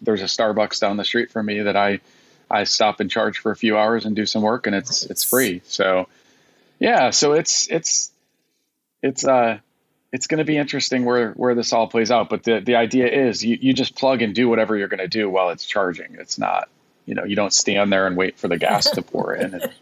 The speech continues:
Speaker 2: <laughs>
Speaker 1: move along your way. And <laughs> so.
Speaker 2: That's fantastic.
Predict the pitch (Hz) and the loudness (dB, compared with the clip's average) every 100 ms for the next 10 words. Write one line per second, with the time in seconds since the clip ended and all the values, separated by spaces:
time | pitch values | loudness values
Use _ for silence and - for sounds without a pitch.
0 | 302 - - 110 107 104 98 101 95 95 | -10 -10 -2 0 2 2 2 2 2 2
1 | 92 95 98 92 90 _ - - _ - | 2 2 2 0 -4 _ -8 -8 _ -14
2 | - _ - - 147 160 180 180 - 196 | -14 _ -4 0 2 2 2 2 0 0
3 | - - 262 - 240 233 - 403 - - | 0 -2 -4 -6 -8 -8 -12 -14 -10 -8
4 | - - _ _ _ _ - 117 104 101 | -8 -12 _ _ _ _ 0 2 2 0
5 | _ _ 151 156 160 147 143 139 139 135 | _ _ -16 -14 -12 -14 -12 -12 -12 -14
6 | 117 | -16